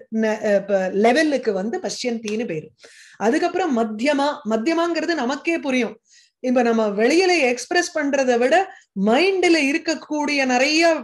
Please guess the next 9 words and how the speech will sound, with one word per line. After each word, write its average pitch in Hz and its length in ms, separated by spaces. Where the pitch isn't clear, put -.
சவுண்ட்ஸ் 277 500
இருக்கும் 254 340
நமக்கு, 185 340
அதை 233 300
எல்லாத்தையுமே 311 840
எக்ஸ்பிரஷன் 294 560
ரூபமாக 254 520
வெளியில 247 380
வராது. 190 380